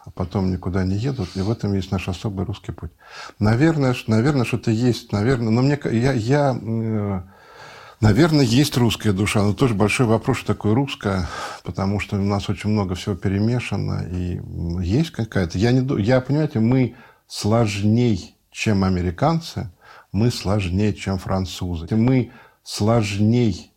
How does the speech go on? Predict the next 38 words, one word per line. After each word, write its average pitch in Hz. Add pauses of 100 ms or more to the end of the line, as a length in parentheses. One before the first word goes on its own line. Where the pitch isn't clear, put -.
чем 98
американцы, 95 (420)
мы 110
сложнее, 98
чем 98
французы. 90
Я 101
не 110
знаю, 95
мне 101
кажется, 117
например, 110
очень 110
загадочная 101
душа 107 (320)
у 98
северных 101
народов. 85 (800)
Я 95
вообще 98
не 98
очень 90
понимаю 95
вот 85
эти -
люди, 117
которые 87 (320)
живут, 95
э, 87
в -
тундре, 95
которые, 90
я 90
вот 90
сейчас 95
смотрел, 104
как 90
голосовали, 131